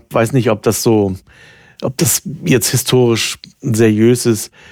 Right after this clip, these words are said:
dass man das irgendwie voneinander ableitet, also dass der Westen den von China übernommen hat oder die Griechen, eher nicht. Sondern das ist natürlich auch, und das liegt natürlich nahe, wenn man die Sonne zugrunde legt,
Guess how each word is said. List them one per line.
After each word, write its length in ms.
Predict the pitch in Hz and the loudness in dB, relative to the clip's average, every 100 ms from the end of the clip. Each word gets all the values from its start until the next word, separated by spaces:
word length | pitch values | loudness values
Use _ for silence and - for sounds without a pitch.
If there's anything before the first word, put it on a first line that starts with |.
| - - - | -20 -20 -2
dass 180 | 131 110 | -2 2
man 380 | 120 110 104 - | 2 0 -2 -6
das 320 | 117 120 110 | -4 -2 0
irgendwie 280 | 120 113 113 | 0 0 0
voneinander 480 | 127 113 110 110 - | 0 0 0 0 -2
ableitet, 420 | 110 110 107 104 | 0 0 0 0
also 240 | 98 98 | -2 0
dass 200 | 95 95 | -2 -2
der 140 | - 104 | -2 0
Westen 380 | 117 - 120 107 | -2 -2 -2 0
den 180 | 95 | -2
von 200 | - 101 | -2 -4
China 260 | 95 131 127 | 0 2 2
übernommen 380 | 104 104 117 110 | 0 0 0 0
hat 120 | 95 | 0
oder 120 | 98 | 0
die 100 | 98 | -2
Griechen, 420 | 95 117 123 104 - - - - - | -2 -2 0 -2 -2 -14 -18 -16 0
eher 240 | 320 123 | 2 2
nicht. 380 | 104 92 80 - - - - | 2 -2 -4 -12 -16 -16 -4
Sondern 540 | 127 135 139 139 131 _ | 0 2 2 0 -4 _
das 180 | 127 110 | -2 0
ist 220 | 170 - | 0 0
natürlich 500 | 123 - 151 127 - | -2 2 2 2 0
auch, 460 | 110 160 156 - - | 0 0 -2 -12 -4
und 200 | 113 113 | -2 0
das 180 | 110 | 0
liegt 200 | 135 123 | -2 0
natürlich 300 | 117 98 113 | 0 0 0
nahe, 240 | 113 127 120 | 2 2 0
wenn 100 | 120 | 0
man 140 | 113 | -2
die 140 | 110 110 | -2 0
Sonne 320 | 110 117 117 | 0 0 -2
zugrunde 420 | 117 107 117 110 | -4 0 0 2
legt, 320 | 107 110 - | 0 0 -2